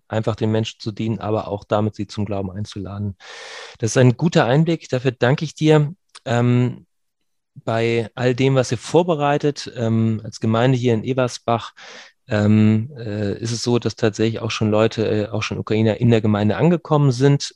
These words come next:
unter anderem eine Englischlehrerin, die werden wir im Podcast, äh, wahrscheinlich demnächst auch noch hören, äh, was den großen Vorteil hat, dass da die Kommunikation sehr gut funktioniert.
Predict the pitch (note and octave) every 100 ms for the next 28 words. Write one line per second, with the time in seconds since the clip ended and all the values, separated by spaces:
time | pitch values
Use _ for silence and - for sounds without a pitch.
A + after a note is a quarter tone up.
0 | _ A#2 A2+ G#2+ A2 A2 A2 G#2 G#2+ A2
1 | C3+ E3 - E3+ E3+ E3+ F3+ G3 - G#2+
2 | A2+ A2+ G2 G#2+ B2 - A#2 A2+ - -
3 | A2+ G#2+ - A2 A2+ A2 A2+ A2 - A#2
4 | B2 A#2+ - - - - - - A#2+ C3
5 | C3 C3 B2 - A#2+ A2 A2 A#2 A2 A#2+
6 | A#2+ - A#2+ B2 A#2 A2+ G#2+ - G#2+ B2
7 | - A2+ A2 G#2+ - A2+ G#2+ G#2 B2 -
8 | A2+ G#2+ - A2 B2